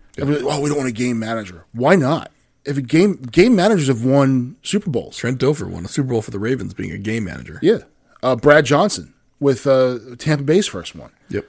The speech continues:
Speaker 2: Game managers. Like, what's, I'd rather have a game manager than someone throwing dumb passes and, and interceptions.
Speaker 1: If you win a game, nobody cares.
Speaker 2: Yeah. Yeah, but everyone wants to have that, that, and, uh,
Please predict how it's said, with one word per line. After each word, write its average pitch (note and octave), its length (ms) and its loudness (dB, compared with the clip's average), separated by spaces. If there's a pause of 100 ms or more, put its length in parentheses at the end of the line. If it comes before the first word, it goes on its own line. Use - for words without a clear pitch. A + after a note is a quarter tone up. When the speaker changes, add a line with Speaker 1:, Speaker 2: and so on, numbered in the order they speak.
(140)
Speaker 2:
Game D#3+ 240 4
managers. D3 480 0
Like, C3 220 -2
what's, D3+ 300 -2 (480)
I'd D#3+ 160 4
rather A3 140 6
have D#3 80 2
a C3 40 -2
game C#3 240 2
manager C#3 280 2
than A#2+ 80 -4
someone B2+ 280 -2
throwing A#2 440 -4
dumb B2+ 240 4
passes A#2+ 460 -6
and, G2+ 260 -10
and G#2 240 -10
interceptions. B2 720 -8 (320)
Speaker 1:
If D3+ 100 -10
you B2 80 0
win C#3+ 140 2
a C#3+ 40 2
game, B2 360 -2 (760)
nobody A2+ 340 -6
cares. - 580 -10 (100)
Speaker 2:
Yeah. D3+ 220 -6 (760)
Yeah, C#3 100 2
but A#2 80 0
everyone B2+ 200 2
wants C3+ 100 2
to C#3 80 0
have C3 80 0
that, A#2+ 240 -2 (100)
that, A2 360 -6 (180)
and, A2+ 260 -4
uh, G2 360 -6